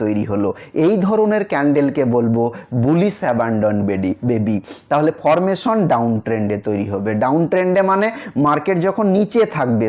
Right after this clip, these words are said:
তখন এই বুলিশ অ্যাবান্ডন বেবি তৈরি হলে সেটাকে বলবো বুলিশ অ্যাবান্ডন বেবি, না হলে বলবো না, মানে কাজ হবে না। তারপর হলো ফার্স্ট ক্যান্ডেলটা হতে হবে বড় রেড, সেকেন্ড ক্যান্ডেলটা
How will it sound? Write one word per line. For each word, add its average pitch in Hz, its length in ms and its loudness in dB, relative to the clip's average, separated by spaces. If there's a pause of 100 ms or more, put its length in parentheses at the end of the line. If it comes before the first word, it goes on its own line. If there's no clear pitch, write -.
(160)
তখন 208 300 2 (100)
এই 190 60 2 (120)
বুলিশ 147 320 2
অ্যাবান্ডন 123 420 2 (100)
বেবি 117 220 0 (120)
তৈরি 170 300 2
হলে 196 160 4 (340)
সেটাকে 254 320 2 (120)
বলবো 226 200 4 (140)
বুলিশ 220 280 0
অ্যাবান্ডন 208 480 2 (100)
বেবি, 214 240 2 (220)
না 170 180 2
হলে 185 160 2 (120)
বলবো 123 240 2 (100)
না, 107 60 -2 (100)
মানে 202 160 0 (140)
কাজ 240 140 2 (120)
হবে 226 240 2
না। 240 60 0 (360)
তারপর 151 320 0
হলো 175 120 0 (100)
ফার্স্ট 180 360 -2
ক্যান্ডেলটা 208 520 2
হতে 202 200 -2
হবে 196 140 0 (120)
বড় 180 140 2 (160)
রেড, 220 160 2 (500)
সেকেন্ড 208 380 2
ক্যান্ডেলটা 196 460 2